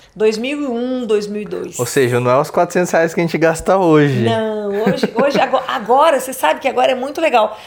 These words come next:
Speaker 1: porque mesmo quando fica velho o self-service da nossa escola, o projeto deu tão certo que a Secretaria de Educação nos manda.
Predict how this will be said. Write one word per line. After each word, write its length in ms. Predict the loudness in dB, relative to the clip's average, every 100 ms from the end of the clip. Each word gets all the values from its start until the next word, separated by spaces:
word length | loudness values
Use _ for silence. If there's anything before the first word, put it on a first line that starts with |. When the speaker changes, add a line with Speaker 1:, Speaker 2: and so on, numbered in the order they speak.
| -12
Speaker 1:
porque 400 | -10 -4 -4 -4 -4
mesmo 360 | 0 0 0
quando 220 | -4 -6
fica 240 | -6 -4 -4
velho 540 | -2 0 2 0 -2
o 20 |
self-service 680 | -8 -8 -10 -6 -6 -6 -10
da 120 | -10 -8
nossa 260 | -8 -10
escola, 400 | -8 -2 0 -2 -8 -20 -14
o 120 | -10
projeto 380 | -2 0 2 0
deu 140 | 0 0
tão 200 | 0 0
certo 280 | -2 -2
que 80 | -2
a 40 | -4
Secretaria 520 | -2 -2 -2 -2 -4
de 60 |
Educação 420 | -6 -6 -4 -4 -6
nos 140 | -6
manda. 400 | -4 -6 -6